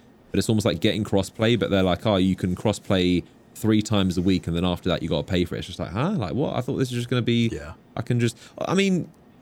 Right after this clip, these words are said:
Speaker 1: I, I understand the elements of, um, of Eververse being in there. Like, I understand it can't be completely free,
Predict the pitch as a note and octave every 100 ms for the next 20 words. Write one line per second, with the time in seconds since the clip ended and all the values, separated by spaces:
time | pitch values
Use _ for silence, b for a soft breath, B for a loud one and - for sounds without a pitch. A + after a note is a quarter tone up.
0 | - D#3 D3+ - B2+ F3+ F#3 D3 D3 C3
1 | A#2 G#2 G#2 - G2+ F#2 E2 - C#2+ D2+
2 | D2 D2 D2+ D2+ D2 D2 - D#2+ - F#2
3 | E2+ E2 - - F2+ D2 B1+ C2 G1+ E2
4 | C3 B2 A#2 G2+ G#2+ F2+ D2+ F2 F#2 -
5 | - G#2 F#2+ F2+